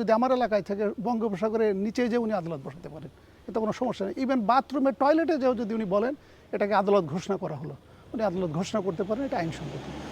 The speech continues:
তো আমার বক্তব্য হলো যে আপনি যখন এই কাজটি করবেন, তাহলে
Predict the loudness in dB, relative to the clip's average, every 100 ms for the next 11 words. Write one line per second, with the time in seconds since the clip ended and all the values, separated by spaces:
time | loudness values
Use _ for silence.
0 | -6 2 6 6 6 2 4 6 8 8
1 | 8 6 6 6 6 4 4 4 6 6
2 | 4 0 -4 -18 -20 -20 2 6 8 8